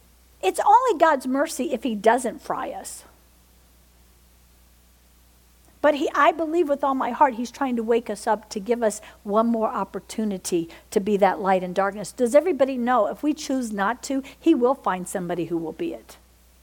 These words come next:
You can study how it works in Scripture. Prophecy only comes to pass when the people, all prophecy will come to pass. When it comes to places and individuals, it comes to pass when they agree with God.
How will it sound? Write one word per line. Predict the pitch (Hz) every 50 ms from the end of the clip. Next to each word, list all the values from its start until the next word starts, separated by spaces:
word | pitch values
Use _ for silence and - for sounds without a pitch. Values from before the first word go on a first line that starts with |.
| _ _ _ _ _ _ _ _ _ _ _ _ _ _ _ _ _ _ _ _ _ _ _ _ -
You | 269 226
can | - 311 294 277
study | - - 311 277 453 440
how | 339 262 320 302 294
it | 214
works | 269 277 285 - - 294
in | 262 226
Scripture. | - - - - 339 339 - - - - - - - - _ _ _ _ _ _ _ _ _ _ _ _ _ _ _ _ _ _ _ _ _ _ _ _ _ _ _ _ -
Prophecy | - 285 302 370 370 - 381 - - 311 277 -
only | 679 277 285 320 320
comes | 262 - - 285 269 - -
to | - 226
pass | - - - - 247 285 262 196 190 - - - - - _ _ _ _ _ _ _ _ _ _ -
when | 220 226 233
the | 220 226
people, | 220 - - - 302 330 320 - 208 190 180 165 175 - _ _ _ _ _ _ _ _ _ _ _ _ _ _ _ _ _ _ _ _ _ _ _ _ _ _ _ _ -
all | - 330 - 403 415 381
prophecy | - - 349 320 311 302 262 - 294
will | 254 240 233
come | - 277 233 220
to | 214
pass. | - - - 226 185 165 156 - - - - - -
When | - 247 240
it | - -
comes | - - 320 320 311 302 -
to | - 269
places | 220 - - - 311 302 330 320 - 330 302 -
and | 254 247
individuals, | 294 302 269 262 254 220 214 247 269 262 247 311 302 311 311 320 - -
it | 262 240 -
comes | - 285 269 254 247
to | - - 233
pass | 220 - - - 254 247 240 - -
when | - 220 214
they | 214 208 208
agree | 202 190 190 202 202 196
with | 190 185 - -
God. | - 185 156 151 196 -